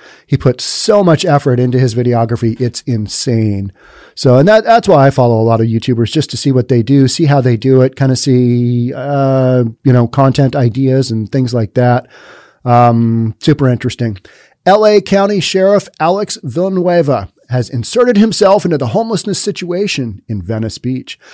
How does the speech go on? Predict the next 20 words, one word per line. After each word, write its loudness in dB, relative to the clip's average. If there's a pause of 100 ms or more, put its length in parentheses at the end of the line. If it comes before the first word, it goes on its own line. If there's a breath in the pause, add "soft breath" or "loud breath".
(160 loud breath)
visiting 0
the -2
area 4
with 2
several 0
deputies -2
this -2
week 2
after -2
announcing 0
his 0
department 0
is -6
stepping -2
in 2 (320 loud breath)
to -2
clear 2
the 0
encampment -4
there. -4